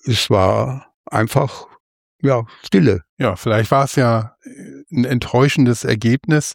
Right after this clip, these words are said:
Speaker 1: Offensichtlich.
Speaker 2: Und das erhoffte Ergebnis war, dass es sich um ein besonderes Stück im
Speaker 1: Ja,
Speaker 2: Original
Speaker 1: ja.
Speaker 2: aus dem fünften, vierten Jahrhundert
Speaker 1: Ja.
Speaker 2: handelt, vor Christus, und nicht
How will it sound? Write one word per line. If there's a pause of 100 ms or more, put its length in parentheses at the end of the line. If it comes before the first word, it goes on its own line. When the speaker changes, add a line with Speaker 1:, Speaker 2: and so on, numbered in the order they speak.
(120)
Speaker 1:
Offensichtlich.
Speaker 2:
Und
das
erhoffte
Ergebnis
war,
dass
es
sich
um
ein
besonderes (280)
Stück
im
Speaker 1:
Ja,
Speaker 2:
Original
Speaker 1:
ja.
Speaker 2:
aus (580)
dem
fünften,
vierten
Jahrhundert
Speaker 1:
Ja.
Speaker 2:
handelt, (440)
vor
Christus,
und
nicht